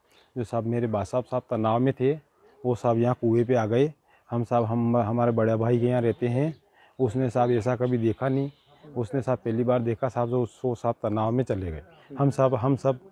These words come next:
एक दो रो की झोंपड़ी है साहब, वहाँ पे रहते हैं हमारे बड़े भाई साहब के यहाँ पे,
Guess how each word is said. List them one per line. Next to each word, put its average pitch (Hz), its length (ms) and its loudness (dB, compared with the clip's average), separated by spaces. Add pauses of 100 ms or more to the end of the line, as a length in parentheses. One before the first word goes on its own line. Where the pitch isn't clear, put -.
(500)
एक 120 240 4
दो 135 160 10
रो 143 120 10
की 139 120 0
झोंपड़ी 131 420 2
है 131 60 6
साहब, 127 220 4
वहाँ 123 180 2
पे 139 120 2
रहते 127 260 2
हैं 131 60 2
हमारे 131 240 4
बड़े 123 220 4
भाई 123 200 4
साहब 120 280 0
के 135 60 0
यहाँ 123 160 2
पे, 131 200 -2